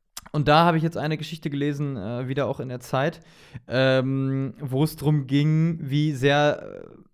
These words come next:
dabei vielleicht auch die Gerichte eine Rolle spielen könnten, quasi von der Politik einzufordern, dass es bestimmte, dass bestimmte Grenzwerte nicht überschritten werden dürfen und so weiter und so fort.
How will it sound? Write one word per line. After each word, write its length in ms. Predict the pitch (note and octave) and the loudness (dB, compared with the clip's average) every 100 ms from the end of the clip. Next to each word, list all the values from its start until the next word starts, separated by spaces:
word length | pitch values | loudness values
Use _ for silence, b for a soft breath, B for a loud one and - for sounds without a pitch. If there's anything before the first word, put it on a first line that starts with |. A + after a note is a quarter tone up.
| _ - | _ -8
dabei 380 | C#3+ C3+ C#3 C#3+ | 0 4 4 2
vielleicht 260 | D3 - | 0 -2
auch 60 | B2+ | -4
die 120 | B2 | 0
Gerichte 380 | C#3 C#3+ - D#3+ | 2 2 2 2
eine 100 | C#3+ | 2
Rolle 220 | B2+ D#3 | 2 0
spielen 580 | D3+ - D3+ D3+ D3 C3 | 0 0 0 0 -2 -4
könnten, 640 | - D#3 E3 E3 E3 F3 B B B B B _ _ | 0 0 0 -4 -4 -4 B B B B B _ _
quasi 880 | - C#3 D3 D#3+ D3+ D#3+ D#3 D#3 - | -6 -2 2 2 4 2 2 0 -6
von 140 | - D3 | 0 0
der 80 | |
Politik 380 | D3 D#3 D3 - | 4 4 4 0
einzufordern, 960 | D#3 A3 A#3 D#3+ - A#2+ A#2+ A#2 A#2 - _ _ - _ _ _ - | 2 2 2 -4 0 2 2 -2 -6 -12 _ _ -20 _ _ _ -2
dass 360 | C3 - - | -2 -2 -6
es 160 | C#3+ C3+ | -4 -2
bestimmte, 920 | - A#2+ D3 C#3+ D3 C3+ C3 - - - | -4 -2 -2 0 0 2 0 -2 -10 -8
dass 200 | C3+ C#3 | -8 -6
bestimmte 320 | C#3 C#3+ C#3 | -8 -8 -4
Grenzwerte 480 | C3 C#3+ D3 C#3 C#3 | -2 0 0 -2 -2
nicht 100 | C#3 | -2
überschritten 540 | C3+ C3 - - C#3+ | -4 -4 -6 -6 -2
werden 200 | C3 C3 | 0 0
dürfen 280 | C3 C#3+ C#3+ | -4 -4 -8
und 100 | C3 | -10
so 100 | B2+ | -4
weiter 200 | B2+ D3 | -2 -2
und 80 | C3 | -6
so 60 | |
fort. 300 | B2 C3 D#3+ | -4 0 0